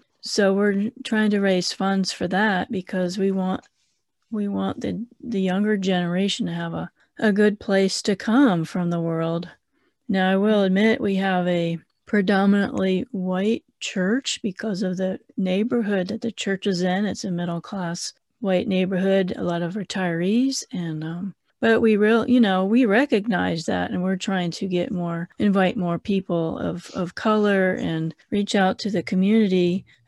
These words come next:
um, to bring people in the church and welcome them. And I was really glad when I asked the pastor about, you know, especially about abuse. You know, what would happen if somebody in your church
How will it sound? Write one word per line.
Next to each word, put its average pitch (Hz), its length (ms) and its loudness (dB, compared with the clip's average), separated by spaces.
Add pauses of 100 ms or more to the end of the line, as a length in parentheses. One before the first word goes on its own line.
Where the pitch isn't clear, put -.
um, 180 540 -4 (360)
to 233 120 2
bring 214 460 4
people 196 380 0
in 202 140 2
the 180 80 -2
church 202 320 -2
and 185 100 -2
welcome 196 480 0
them. 165 400 -2 (380)
And 202 100 0
I 208 60 2
was 214 200 2
really 254 280 4
glad 185 480 2 (140)
when 190 420 -2 (160)
I 190 140 -2
asked 180 300 -4
the 185 80 -4
pastor 185 460 -4
about, 175 460 -4 (320)
you 190 160 -4
know, 202 260 -6
especially 269 480 -2
about 170 240 -2
abuse. - 640 -4 (380)
You 196 120 -4
know, 185 120 0
what 226 240 2
would 277 140 4
happen 196 640 0
if 185 280 -4
somebody 208 720 0
in 185 80 -2
your 190 140 -2
church 196 540 -4